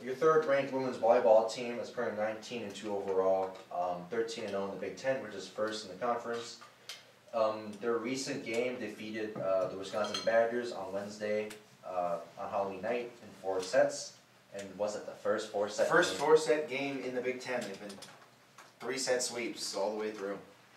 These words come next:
Speaker 1: Yep, so that's crazy <laughs> right there. But they're still going strong, so go women's volleyball. Uh, their next, their, their next matchup is against Michigan State, uh, tomorrow night, Saturday at home at the Pav.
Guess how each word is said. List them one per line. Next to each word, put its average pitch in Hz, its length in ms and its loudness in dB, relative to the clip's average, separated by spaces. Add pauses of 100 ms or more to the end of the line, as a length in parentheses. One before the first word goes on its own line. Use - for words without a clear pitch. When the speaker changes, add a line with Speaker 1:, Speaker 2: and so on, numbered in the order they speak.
(260)
Speaker 1:
Yep, 104 220 2
so 98 180 0
that's - 200 4
crazy 110 440 -4
<laughs> - 80 -2
right - 280 0
there. 180 420 6 (480)
But 120 160 10
they're 131 80 2
still 120 400 8
going 110 220 4
strong, 98 320 4 (280)
so 95 160 -2
go 95 320 4 (200)
women's 92 240 -10
volleyball. 95 580 2 (340)
Uh, 104 220 6
their 123 160 6
next, 123 380 2 (220)
their, 117 140 4 (160)
their 87 160 -4
next 90 320 0
matchup 92 480 4 (200)
is 95 120 -6
against 95 380 -4
Michigan 98 240 -8
State, 92 380 2 (160)
uh, 90 360 2
tomorrow 101 400 -4
night, 101 300 -6 (400)
Saturday 98 480 2
at 90 200 0
home 92 240 -6
at 82 220 -10
the - 60 -18
Pav. - 340 0